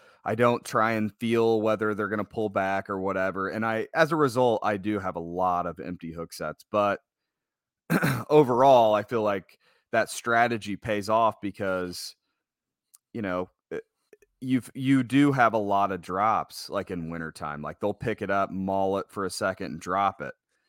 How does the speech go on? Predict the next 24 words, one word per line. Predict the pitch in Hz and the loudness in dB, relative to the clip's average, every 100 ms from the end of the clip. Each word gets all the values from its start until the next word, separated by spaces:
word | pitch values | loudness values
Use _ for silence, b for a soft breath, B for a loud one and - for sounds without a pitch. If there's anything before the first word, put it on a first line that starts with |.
| _ | _
and | 101 | -4
then | 107 101 98 | -2 -2 -4
you | 107 | -4
set | 107 110 95 | -2 -2 -2
the | 87 | -4
hook, | 98 98 | -4 -6
and | 90 85 85 - | -6 -8 -10 -6
you | 113 | -4
end | 104 | -2
up | 98 - | -4 -6
with | 98 | -8
an | 92 | -6
empty | 92 90 | -6 -6
hook | 95 92 | -6 -6
set | - 98 | -2 -2
if | 92 | -2
you | 92 85 | -6 -4
reel | 95 90 | -4 -2
down | 92 98 104 | 0 2 0
to | - 69 | -4 -14
'em, | 64 | -10
I | 67 90 | -10 -10
think. | - 50 - | -10 -14 -12
So | - 101 90 | -2 0 0